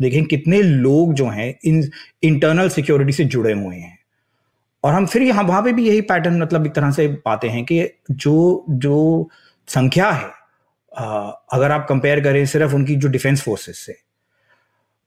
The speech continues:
जो इंटरनल सिक्योरिटी वाली, जो इंटरनल सिक्योरिटी से जुड़े हुए फोर्सेस हैं, चाहे वो अंदरूनी जो सुरक्षा दल हैं, चाहे पुलिस हो गई और प्राइवेट सिक्योरिटी हो गई, अगर आप इन सबको देखें मिला के,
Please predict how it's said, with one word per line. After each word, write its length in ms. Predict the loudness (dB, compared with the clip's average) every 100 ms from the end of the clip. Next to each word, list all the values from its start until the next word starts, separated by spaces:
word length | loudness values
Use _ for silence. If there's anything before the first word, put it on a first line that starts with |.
| _
जो 160 | 0 2
इंटरनल 340 | 4 2 2
सिक्योरिटी 480 | 2 0 2 0 2
वाली, 220 | 0 0
जो 380 | -2 -6 -6 -6 -2
इंटरनल 280 | 0 2 0
सिक्योरिटी 360 | 0 0 2
से 60 | 2
जुड़े 220 | 2 2
हुए 180 | 2 0
फोर्सेस 480 | 0 -4 -2 -2 -4
हैं, 560 | -8 -12 -14 _ -10
चाहे 260 | -6 -2 -2
वो 420 | 0 -2 -2 -6
अंदरूनी 540 | -2 0 2 2 2 0
जो 160 | -2
सुरक्षा 400 | -2 0 0 0
दल 220 | 0 0 0
हैं, 440 | 0 0 -2 -4 -10 -20 -20 -18 -2
चाहे 280 | 0 0
पुलिस 540 | 0 0 2 2 2 0
हो 120 | 2
गई 360 | 2 2 0 -2 -8 _ -2
और 360 | 0 2 0 -4 -6 -4
प्राइवेट 300 | 0 2 0
सिक्योरिटी 500 | 0 0 2 2 0
हो 160 | -2 -2
गई, 220 | -4 -8 _ _ _ _
अगर 180 | 0 2
आप 100 | 2
इन 120 | 0
सबको 520 | -2 -2 -4 0 0
देखें 340 | 2 0 -4 -16 _ _ _ _ _
मिला 300 | 0 2 0
के, 260 | -2 -4 -8